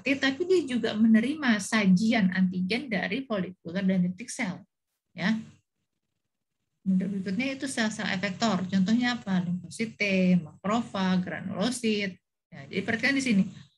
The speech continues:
Ya, makrofag dia punya dua fungsi, sebagai episi iya, sebagai sel efektor juga iya, gitu. Nah,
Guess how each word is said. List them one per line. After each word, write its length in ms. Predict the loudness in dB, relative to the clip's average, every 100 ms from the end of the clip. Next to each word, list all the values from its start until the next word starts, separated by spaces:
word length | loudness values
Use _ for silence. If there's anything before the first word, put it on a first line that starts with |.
| _ -2
Ya, 80 | 0
makrofag 540 | 0 -2 -2 -2 -2
dia 160 | -2 -2
punya 320 | 0 2 2
dua 260 | 2 0 0
fungsi, 260 | 0 -2 -2
sebagai 320 | -4 -4 -4
episi 460 | -2 -2 -2 -2 0
iya, 320 | 0 0 -4 -8 _ _ _ 2
sebagai 240 | 2 2
sel 160 | -2 -8
efektor 400 | -12 -14 -4 2
juga 240 | 2 2
iya, 320 | -4 -10 -8 -10 -10 -10
gitu. 240 | -10 -12 -16 _ _ _
Nah, 160 | 2